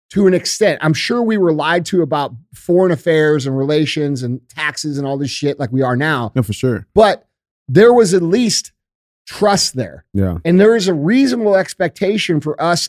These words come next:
Speaker 1: in this country and the citizens of the world to believe their governments are telling them the truth and have their best interest in mind. And that is not the case right now, not just here in the United States, but globally.
Speaker 2: Mm-hmm.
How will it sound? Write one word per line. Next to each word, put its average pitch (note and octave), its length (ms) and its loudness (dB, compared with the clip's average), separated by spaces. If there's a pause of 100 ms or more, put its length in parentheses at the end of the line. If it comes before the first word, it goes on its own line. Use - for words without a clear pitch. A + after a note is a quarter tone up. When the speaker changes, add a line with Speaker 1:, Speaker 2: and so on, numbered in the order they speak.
Speaker 1:
in G3+ 200 2
this F#3 160 2
country D3+ 460 -2
and G#3+ 280 0
the - 20 -4
citizens F#3 520 -2
of D3+ 120 0
the C3 60 0
world D3+ 500 4 (680)
to A#3 180 2
believe F3 640 6
their E3 160 2
governments E3+ 600 4
are E3+ 100 0
telling A3 360 2
them G3 140 2
the D#3+ 80 4
truth D4 320 2
and D#3+ 80 0
have G3+ 240 0
their F#3+ 80 4
best F3+ 320 2
interest F3 360 -4
in D3+ 100 0
mind. G3+ 340 -2 (300)
And D3+ 120 4
that A3 160 4
is E3 140 2
not F3+ 280 0
the D#3 80 -6
case A3+ 480 -2
right D3 220 -4
now, C3+ 400 -4 (240)
not G3+ 240 2
just - 300 0
here G#3+ 180 4
in F3+ 60 6
the D#3+ 80 6
United C#3+ 320 0
States, B3 440 0 (240)
but F#3+ 180 0
globally. C4+ 680 4
Speaker 2:
Mm-hmm. F#2 400 -4